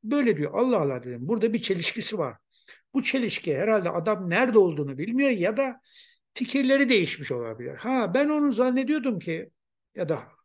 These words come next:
belki de hala öyledir. Fikirleri değişmemesine rağmen, yani hala ülkücü olmasına rağmen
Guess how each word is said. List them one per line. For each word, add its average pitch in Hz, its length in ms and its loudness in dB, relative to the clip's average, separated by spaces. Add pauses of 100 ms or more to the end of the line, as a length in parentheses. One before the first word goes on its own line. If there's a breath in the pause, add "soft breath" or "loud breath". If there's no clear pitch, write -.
(220)
belki 190 340 2
de 202 60 4
hala 190 340 0
öyledir. 123 440 -8 (1400 loud breath)
Fikirleri 233 1300 -2 (480)
değişmemesine 233 1040 4
rağmen, 156 340 4
yani 175 220 -4
hala 175 380 0
ülkücü 165 340 -4
olmasına 233 640 2
rağmen 139 460 0